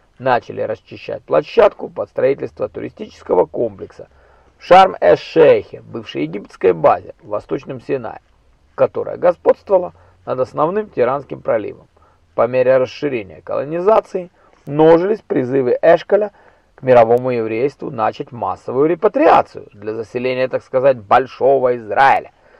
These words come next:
Все эти усилия несколько противоречили, на первый взгляд, неустанным заверениям Абы Ибана, что в случае прямых переговоров с арабами всё будет открыто для обсуждения, и израильтяне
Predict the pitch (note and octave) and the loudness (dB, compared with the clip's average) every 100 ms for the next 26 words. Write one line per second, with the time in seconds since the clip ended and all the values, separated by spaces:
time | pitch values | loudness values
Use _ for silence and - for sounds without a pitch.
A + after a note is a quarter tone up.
0 | _ _ _ C3 A#2 G2 F#2 E3 - E3 | _ _ _ -4 -2 -4 -6 -16 -4 -4
1 | E3 A3+ A3+ G#3+ F3+ B2+ C3+ C#3 - A#2+ | -2 -2 2 2 2 -4 -6 -6 -8 -8
2 | A#2+ E3 F3 F#3 F3+ - G#2 G#2+ A2 A#2 | -6 -4 2 4 4 -2 -10 -12 -10 -8
3 | A#2 C#3 D#3 G3 G3+ _ _ _ _ _ | -6 -6 2 4 2 _ _ _ _ _
4 | _ _ C3+ D#3+ D3 _ C3 A2 G#2+ G#2+ | _ _ -4 -2 -2 _ 4 4 0 -12
5 | A2+ B2+ C3 A2+ G#2 G2+ - A#2+ A2+ A#2+ | -8 -6 -6 -6 -8 -14 -2 0 0 -2
6 | D#3 D#3+ A3 A3 G#3 - _ _ _ _ | 0 6 6 6 0 -10 _ _ _ _
7 | _ _ _ _ _ _ - - E3 - | _ _ _ _ _ _ -8 2 2 2
8 | G3+ F3 D3 D3 E3 E3 B2+ C#3+ C3+ C3+ | 0 0 -2 0 2 2 -2 -2 0 4
9 | D3 C3 A#2+ A2 - F#3 A#3+ A#3+ A3 G3+ | 6 6 4 2 4 6 8 8 4 2
10 | F3+ - F3 D#3 C#3+ C#3 - F#3+ F#3+ D#3+ | -2 -2 -2 -2 0 0 4 4 4 4
11 | D#3 D3+ C3 C#3+ A#2 B2 F#2+ G2+ - _ | 2 0 -2 -8 -8 -12 -12 -14 -20 _
12 | D#3 C3 - A#2 C3 D#3+ - - A#3 G3+ | -8 -6 -8 -10 -6 -6 2 4 4 2